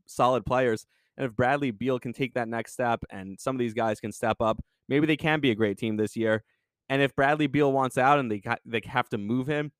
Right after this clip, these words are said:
there's still depth there. They could bring in someone else, maybe a different star, somehow try and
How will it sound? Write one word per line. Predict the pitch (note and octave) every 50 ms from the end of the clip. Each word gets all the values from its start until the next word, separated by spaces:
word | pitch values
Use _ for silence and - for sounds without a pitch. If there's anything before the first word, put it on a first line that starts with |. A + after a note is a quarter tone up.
| _ _
there's | C3+ B2+ -
still | - - - D#3 D#3 D3+
depth | B2+ - C3 B2 B2+ - _
there. | B2 A#2+ A#2+ A#2
They | A2+ A2
could | - - G2
bring | F#2+ B2+ B2+ B2
in | A2+
someone | - C3 A#2+ A#2 A2
else, | A2+ A2+ A2 A2 - - _ _ _ _ _
maybe | - A2+ A2 A2+
a | A2
different | G2+ B2+ B2 A#2+ B2 A2+
star, | - - - A2+ A2 A2 A2 G#2+ G#2 - _ -
somehow | - - D3+ C#3 C#3 C3+ B2 A#2+ A#2 A#2 - _ A#2 A2+ _
try | - C3+ A#2+
and | A2+ G#2+ G#2 G2+